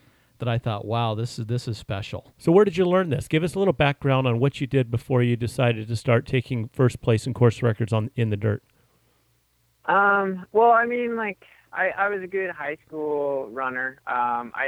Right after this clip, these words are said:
Speaker 3: think, uh, track times in high school have gotten just exponentially out of control. High schoolers nowadays are so fast and training so hard. Um, but I was, I, I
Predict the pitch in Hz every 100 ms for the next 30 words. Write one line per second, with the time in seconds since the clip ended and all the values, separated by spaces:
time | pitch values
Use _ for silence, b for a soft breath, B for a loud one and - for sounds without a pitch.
0 | - 143 131 _ _ _ _ _ _ _
1 | _ - - 127 117 110 110 - - -
2 | 151 - 151 143 123 113 - 120 123 -
3 | 113 110 123 110 82 117 113 110 104 _
4 | _ _ _ - - 139 123 - 123 139
5 | - 131 120 117 - 107 107 110 107 107
6 | 101 - 113 110 101 90 113 120 - -
7 | 117 107 120 107 104 104 101 98 - -
8 | 117 113 107 - 101 98 98 - 101 -
9 | 110 104 101 _ 113 104 101 98 98 98
10 | 92 _ _ _ _ - 107 113 110 110
11 | 143 135 110 - _ _ - 139 156 151
12 | 135 _ _ - 131 147 131 143